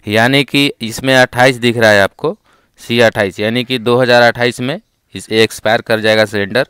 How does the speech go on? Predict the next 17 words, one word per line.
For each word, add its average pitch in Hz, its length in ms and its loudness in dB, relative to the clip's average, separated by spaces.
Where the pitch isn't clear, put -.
दो 107 80 -2
हज़ार 110 220 0
अट्ठाईस 110 320 -2
के - 80 -4
बाद 110 260 0
यदि 107 200 -2
आप 107 160 0
यूज़ 113 200 -6
करते 104 300 -2
हैं 117 120 -2
तो 123 120 -8
सिलेंडर 113 360 -4
ब्लास्ट 110 340 2
भी 98 100 -6
कर 90 140 -4
सकता - 340 -14
है, 82 100 -20